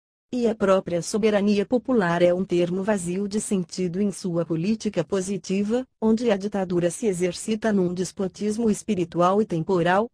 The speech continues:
pois adota o princípio da força como fundamento do governo. Mas, o que realmente caracteriza a política de Augusto Comte é a sua preocupação de se orientar pela moral,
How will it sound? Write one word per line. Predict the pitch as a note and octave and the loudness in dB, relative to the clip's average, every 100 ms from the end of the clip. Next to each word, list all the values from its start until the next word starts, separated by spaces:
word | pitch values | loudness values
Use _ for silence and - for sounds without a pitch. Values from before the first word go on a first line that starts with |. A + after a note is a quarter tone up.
| - | 0
pois | B3+ C4+ A#3+ | 4 4 2
adota | A3+ G#3 G#3 G#3+ F3+ | 0 2 0 0 -4
o | |
princípio | F3 D3+ C#3+ - C4 C4+ F3+ | -4 -4 -6 -6 -6 -4 -4
da | G3 | -2
força | G3+ G#3 G3+ - G3 | -2 -4 -4 -4 -6
como | - F#3+ | -2 -2
fundamento | E3 F#3+ G3+ G#3 F3+ E3+ D#3+ | -2 0 2 2 2 -2 -4
do | D3+ | -4
governo. | F3+ G3 F3+ F3+ D3+ D3 C#3+ _ _ _ _ A3 | -2 -2 0 0 0 -6 -10 _ _ _ _ 0
Mas, | G#3+ G#3+ B3+ - - - | 2 2 0 -6 -14 -8
o | B3+ | -2
que | G#3 | -2
realmente | G3 G3 F#3 F#3 F3+ F3 | 0 0 0 -2 -4 -6
caracteriza | A#3 B3+ B3 - A#3+ F3+ E3+ F3 | -2 -2 -2 -4 -2 -2 -2 -4
a | |
política | E3 E3 E3 A3 G#3+ G#3 | -4 -4 0 -2 -2 -4
de | F3 F#3 G#3+ | -2 2 2
Augusto | F#3+ F#3+ F3 - G#3+ | 2 -2 -4 -6 -6
Comte | G#3 G#3+ B3+ | -4 -4 0
é | A#3+ | 0
a | |
sua | A#3 G3+ E3+ E3+ | -2 -4 -2 -2
preocupação | F#3 F#3 F#3+ F#3+ F3 - A3 | -2 -2 -4 -2 -2 0 0
de | A#3 | 0
se | B3 A3+ | -2 0
orientar | G#3+ G3+ G3+ F#3 F3+ | 0 0 -2 -4 -2
pela | F#3 E3+ D#3+ | 0 2 0
moral, | D#3 E3 F3+ | 0 0 0